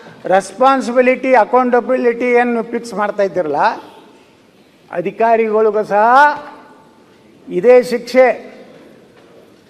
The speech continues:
ಇದೇ ರೀತಿಯ ದಂಡ ಹಾಕ್ಬೇಕು. ಒಬ್ಬ ಏನೋ ಪಿ ಎಸ್ ಐ ಒಬ್ಬ ಡಿ ಎಸ್ ಪಿ ಯಾವುದೇ ಒಬ್ಬ ರೂಲಿಂಗ್ ಪಾರ್ಟಿ ಎಮ್ ಎಲ್ ಎ ಹೇಳೋದು ಅಥವಾ ಹೋಮ್ ಮಿನಿಸ್ಟರ್ ಫೋನ್ ಮಾಡಿ ಹೇಳಿದ್ರು,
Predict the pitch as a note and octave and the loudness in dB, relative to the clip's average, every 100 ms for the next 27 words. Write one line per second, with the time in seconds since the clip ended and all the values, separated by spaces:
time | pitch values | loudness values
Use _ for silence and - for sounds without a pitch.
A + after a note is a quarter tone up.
0 | _ _ _ _ _ _ G3 F#3+ B3 D4 | _ _ _ _ _ _ -6 2 6 8
1 | D4 C#4+ C#4+ C#4 C#4 C#4+ C#4 A3+ - - | 6 2 2 4 4 4 4 2 -2 -20
2 | - - - - _ _ _ - D#3 F3+ | -20 -20 -20 -20 _ _ _ -6 -6 -4
3 | E3 F3 F3 F3+ D#3 A2 - - - - | -6 -8 -6 -6 -6 -8 -18 -20 -20 -20
4 | - _ _ _ _ - - F#3 A3 A3+ | -20 _ _ _ _ -10 -4 0 2 4
5 | B3 A#3+ A3+ A3 A3+ A#3 A#3 A#3+ A#3+ A#3 | 4 4 2 0 -2 0 0 0 0 2
6 | A#3+ A#3 A3+ A#3 A3+ A#3+ A#3 F#3 G3 A#3+ | 4 2 2 0 0 0 0 -4 -4 2
7 | A#3+ A#3+ A#3 - - - - - _ _ | 2 2 -2 -12 -20 -20 -20 -20 _ _
8 | _ - G#3+ B3 B3+ B3+ A#3+ A#3+ B3 B3 | _ 0 4 6 4 4 2 0 0 2
9 | A3+ A#3+ A#3+ B3 A#3 B3 A#3+ A#3+ A#3 B3 | 2 2 0 0 0 0 2 2 2 2
10 | A#3+ A#3+ A3+ B3 A#3+ G#3+ A#3 F#3+ A#3 A#3 | 2 4 2 2 -2 -6 -8 -4 -4 -2
11 | A#3 A3+ A#3+ A#3 A#3+ A3+ - | -2 0 0 0 -2 -4 -12